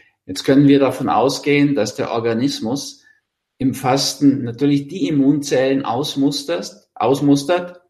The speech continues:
ersetzt durch neue, die das nötig haben, die schon nicht mehr so gut drauf waren. Also die gehen in diesen Zellselbstmord, diese Apoptose heißt es,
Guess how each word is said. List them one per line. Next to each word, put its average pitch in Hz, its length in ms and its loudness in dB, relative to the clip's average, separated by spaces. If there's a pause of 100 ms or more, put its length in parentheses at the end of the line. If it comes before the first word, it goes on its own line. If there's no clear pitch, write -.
(100)
ersetzt 120 600 -4
durch 117 200 0
neue, 127 560 2 (600)
die 117 100 -6
das 139 180 2
nötig 143 400 2
haben, 95 460 -6 (240)
die 123 120 -4
schon 143 200 2
nicht 170 160 -6
mehr 170 100 -6
so 143 160 -4
gut 113 280 -10
drauf 101 320 -4
waren. 92 340 -6 (200)
Also 110 220 -8
die 147 220 -4
gehen 135 260 4
in 104 100 -4
diesen 107 240 -8
Zellselbstmord, 110 880 -4
diese 101 260 -6
Apoptose 110 680 -4
heißt 87 280 -8
es, - 380 -10